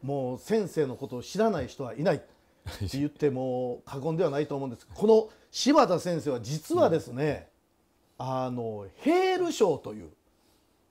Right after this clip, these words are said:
Speaker 1: これ日本人初のヘール賞、ご存知な方おられます？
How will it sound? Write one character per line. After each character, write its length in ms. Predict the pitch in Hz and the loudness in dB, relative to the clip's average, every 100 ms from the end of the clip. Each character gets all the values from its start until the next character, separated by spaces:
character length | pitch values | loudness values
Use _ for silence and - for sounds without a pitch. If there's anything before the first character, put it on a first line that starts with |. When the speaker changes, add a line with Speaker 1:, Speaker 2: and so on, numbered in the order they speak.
| _ _ _ _ _ _ - | _ _ _ _ _ _ 2
Speaker 1:
こ 120 | 208 | 2
れ 60 | |
日 180 | 143 208 | 6 4
本 340 | 302 381 381 302 | 4 2 -4 -6
人 260 | 208 147 | -6 -6
初 260 | 107 233 175 | -2 -2 0
の 160 | 143 120 | -6 -2
ヘ 220 | 320 349 | -2 -2
ー 20 | |
ル 100 | 359 | -2
賞、 200 | - 170 | -2 -2
ご 140 | 143 | -2
存 200 | 165 330 | -2 -2
知 80 | 233 | -2
な 60 | 147 | -4
方 180 | 139 135 | -6 -4
お 80 | |
ら 100 | 151 | -2
れ 60 | 147 | -2
ま 140 | 139 | -6
す？ 100 | - | -10